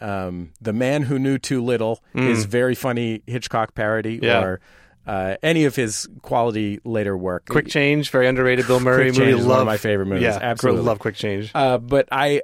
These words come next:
Speaker 1: I just had this vague feeling about him and, like, Chevy Chase that there were, like, these guys I didn't understand why anyone liked them.
Speaker 2: You're probably right about Chevy Chase at that <laughs> point.
Speaker 1: Yeah. <laughs>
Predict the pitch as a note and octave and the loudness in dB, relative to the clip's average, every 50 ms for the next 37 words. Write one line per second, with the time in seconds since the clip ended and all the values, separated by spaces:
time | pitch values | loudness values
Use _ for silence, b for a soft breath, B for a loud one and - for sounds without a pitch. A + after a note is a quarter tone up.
0 | - _ B2 C3 C#3+ C#3+ D3+ D3 - D3 C3+ C3 B2+ B2 G#2+ A2+ G#2 G#2 B2 A#2+ | -4 _ -2 0 0 0 0 -2 0 0 0 0 -2 -4 -4 -6 -4 -2 0 0
1 | B2+ B2+ A2+ A2 - - C3 C3+ B2+ B2 A2+ A2 G#2 A2 G#2+ G#2 G2+ - - D3+ | 0 0 -2 -6 -6 -2 -2 0 0 0 -2 -2 -2 -2 -2 -2 -2 -4 -2 -2
2 | C#3+ C#3 C#3 C3 A#2+ A#2+ A#2 G#2+ G#2+ - _ - - C3+ B2 A#2 B2 A2 - - | 0 0 0 -2 -2 -2 -2 -4 -4 -6 _ -4 -2 0 0 0 -2 -4 -2 -2
3 | A#2 G#2+ G#2+ G2+ - - A2 G#2 B2 B2 A#2+ A#2+ B2 A#2+ A2+ G2+ A#2 A#2+ A2+ G#2+ | 0 0 0 -2 -4 -6 -6 -4 -2 -2 0 0 0 -2 -4 -4 -6 -6 -6 -4
4 | G#2 C3+ B2+ B2+ B2+ B2+ A2+ - - A2+ G#2 F#2+ - D3 C#3+ C#3 C3+ B2+ B2 A#2+ | -4 -2 0 0 0 -2 -4 -4 -8 -10 -8 -4 -2 -2 0 0 0 0 0 -2
5 | A2+ - - A2+ G#2+ A2 A2 A2 G#2+ G#2+ G#2+ A2+ A2+ A2+ A2+ A2 G#2+ G#2+ G#2+ G#2 | -4 -4 -4 -2 -2 -2 -2 -2 -4 -2 -2 -2 -2 -2 -2 -2 -2 -4 -4 -4
6 | G2+ G#2 G2+ G2+ F#2 - - G2+ G2 F#2+ G2 F#2+ - - C#3+ C#3 D3+ G#3 F#3+ E3+ | -4 -4 -4 -6 -6 -6 -6 -4 -4 -4 -6 -8 -10 -8 -8 -4 0 2 4 4
7 | D3+ C3+ C3 B2 - C3 A2 G#2+ - A2+ G2 F2 - - A2+ - - - - - | 6 4 4 2 0 0 -2 0 -2 -4 -4 -6 -6 -8 -6 -2 0 0 0 0
8 | G4+ G4+ F#4 - - - F#3 E3+ C3 - - - C#3 | -2 -4 -8 -8 -6 -4 0 2 2 2 2 0 -2